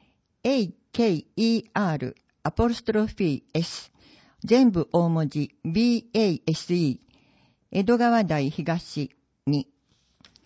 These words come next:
定員七十人、先着順。小学生以下は保護者同伴。費用三百円。なお、小学生以下は百円。持ち物、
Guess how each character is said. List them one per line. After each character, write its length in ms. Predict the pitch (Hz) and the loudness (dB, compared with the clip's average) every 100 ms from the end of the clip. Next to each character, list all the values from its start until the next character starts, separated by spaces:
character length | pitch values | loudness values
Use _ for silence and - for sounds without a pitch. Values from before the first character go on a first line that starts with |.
| _ _ - | _ _ -2
定 180 | 247 | 2
員 260 | 233 214 - 180 | 2 0 -2 -2
七 300 | 196 240 220 | 0 2 2
十 200 | 240 202 | 2 2
人、 320 | 143 127 - _ _ | 0 -2 -6 _ _
先 280 | - 208 202 | -2 0 0
着 300 | 180 - 156 | -2 -6 -6
順。 260 | 151 135 - _ _ _ _ _ | -4 -6 -10 _ _ _ _ _
小 320 | - 262 277 | -4 -2 0
学 140 | 277 | -2
生 360 | 277 - 262 247 | -4 -4 -2 0
以 80 | 240 | -2
下 200 | 196 151 | -2 -2
は 220 | 139 - | -4 -6
保 160 | - 175 | -6 -2
護 140 | 233 | 0
者 180 | 254 147 | 0 -2
同 240 | 139 156 151 | -2 -2 -2
伴。 320 | 147 135 - _ _ _ _ _ _ _ _ _ | -4 -6 -8 _ _ _ _ _ _ _ _ _
費 140 | 262 247 | -4 -2
用 260 | 143 - _ _ | -2 -6 _ _
三 240 | - 233 226 | -4 0 0
百 320 | 220 214 185 | -2 -6 -6
円。 240 | 127 - _ _ _ _ _ _ _ | -6 -8 _ _ _ _ _ _ _
な 200 | 220 180 | -2 -2
お、 80 | - - | -4 -8
小 240 | - 240 | -4 -2
学 220 | 254 269 - | -2 -4 -2
生 180 | 247 | -2
以 80 | 240 | 0
下 140 | 185 143 | -2 -6
は 180 | - - | -8 -8
百 320 | 165 - 170 | -8 -6 -4
円。 220 | 151 - _ _ _ _ _ _ - | -4 -6 _ _ _ _ _ _ -4
持 140 | 185 | -4
ち 160 | - 247 | -2 0
物、 380 | 233 190 135 | 2 0 -2